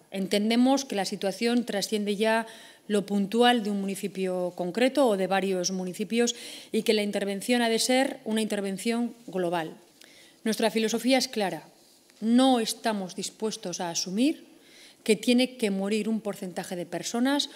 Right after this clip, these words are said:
o enfermar gravemente para que la mayoría siga con su vida como si nada pasara. Sí pasa. Cada vida vale, cada vida cuenta,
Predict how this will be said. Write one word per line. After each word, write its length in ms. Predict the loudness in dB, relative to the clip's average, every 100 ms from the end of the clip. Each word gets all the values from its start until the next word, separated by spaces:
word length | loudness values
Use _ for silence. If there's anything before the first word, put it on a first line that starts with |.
| -18 -4
o 140 | 0
enfermar 500 | 0 0 -2 0 0
gravemente 680 | 2 2 2 0 -2 0 -2
para 240 | 0 -4 -4
que 80 |
la 100 | -6
mayoría 560 | -6 -6 -4 -2 -2 -2 -10 -20 -8
siga 540 | -2 2 4 4 2 0 -12
con 160 | -6 -2
su 160 | -2 2
vida 420 | 4 4 2 -4
como 240 | -8 -6 -6
si 100 | -6
nada 260 | -4 -4
pasara. 380 | -2 -4 -4 -8 -16 _ _ _ _ _ _ _
Sí 220 | 2 4 4
pasa. 440 | 2 0 -2 -4 _ _ _ _ _ _
Cada 240 | -2 0 2
vida 420 | 2 2 2 -2 -10 -4
vale, 440 | -2 0 -2 -8 -16 _ -8
cada 240 | -4 -2
vida 240 | 2 2 2
cuenta, 500 | 0 -2 -4 -8